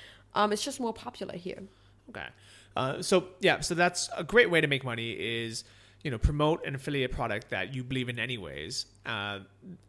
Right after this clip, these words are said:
Speaker 2: and, you know, I saw on your, on your breakdown, that's the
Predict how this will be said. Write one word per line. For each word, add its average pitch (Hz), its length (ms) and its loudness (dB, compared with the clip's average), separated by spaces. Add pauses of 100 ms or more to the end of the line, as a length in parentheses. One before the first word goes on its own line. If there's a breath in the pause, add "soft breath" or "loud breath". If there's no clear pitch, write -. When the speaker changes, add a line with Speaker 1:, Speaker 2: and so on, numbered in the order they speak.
(720)
Speaker 2:
and, 131 500 -4
you 180 60 -4
know, 135 160 -2
I 143 160 0
saw 160 360 4
on 139 120 0
your, 127 540 0
on 147 100 -6
your 127 80 -8
breakdown, 135 380 -2
that's 131 320 -2 (100)
the 117 280 -4